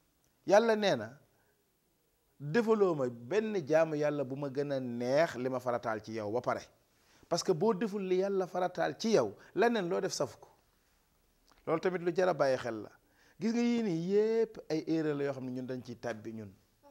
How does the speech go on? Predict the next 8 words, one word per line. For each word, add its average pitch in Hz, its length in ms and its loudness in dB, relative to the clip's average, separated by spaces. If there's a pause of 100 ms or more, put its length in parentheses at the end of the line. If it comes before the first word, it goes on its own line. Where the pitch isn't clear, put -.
(160)
ñun 131 200 -6
jullit 139 220 0
ñi, 107 120 -10 (680)
ak 135 260 -2
encore 139 320 -4
ñun 123 140 -8
sénégalais 104 480 -14
yi. 78 100 -20